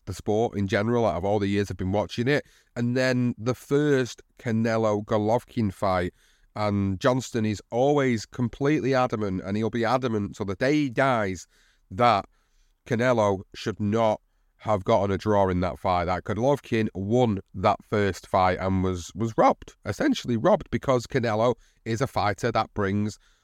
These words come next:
a hell of a lot of money to the table, and look what it led to. It led to Canelo and Golovkin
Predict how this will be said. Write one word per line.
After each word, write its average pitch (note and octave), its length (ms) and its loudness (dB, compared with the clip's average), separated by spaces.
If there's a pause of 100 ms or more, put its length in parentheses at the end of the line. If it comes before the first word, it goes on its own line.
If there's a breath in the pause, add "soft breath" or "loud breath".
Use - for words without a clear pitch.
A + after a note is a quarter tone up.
(160)
a F#2 140 -4
hell A2+ 220 4
of C3+ 80 4
a D3 60 2
lot C#3 200 2
of C3+ 80 0
money D3 220 0
to C#3+ 160 -4
the B2 80 -6
table, A2 640 0 (220)
and A2+ 180 -2
look C3 240 0
what B2+ 120 2
it A2 100 0
led A#2 280 0
to. G#2+ 180 -2
It G2+ 140 0
led G#2+ 200 0
to A2+ 120 -8
Canelo G#2+ 560 0
and G2+ 100 -2
Golovkin G2+ 680 -2